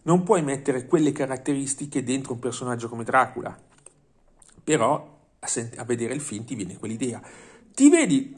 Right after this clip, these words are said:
Dracula trasformato i-, in mantide religiosa, ma dove cazzo l'ha visto in un libro di Dra-,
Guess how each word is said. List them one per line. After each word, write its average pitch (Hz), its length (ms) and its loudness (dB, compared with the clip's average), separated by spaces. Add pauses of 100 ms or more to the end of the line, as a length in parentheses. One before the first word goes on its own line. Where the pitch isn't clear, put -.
Dracula 202 580 -2
trasformato 147 840 -4
i-, - 360 -14
in 127 80 -8
mantide 127 460 -2
religiosa, 110 600 -6
ma 139 140 -6
dove 156 240 -2
cazzo - 360 -4
l'ha 151 80 -2
visto 131 400 -4
in 110 140 -4
un 110 140 -6
libro 110 260 -6
di 110 100 -8
Dra-, 110 300 -8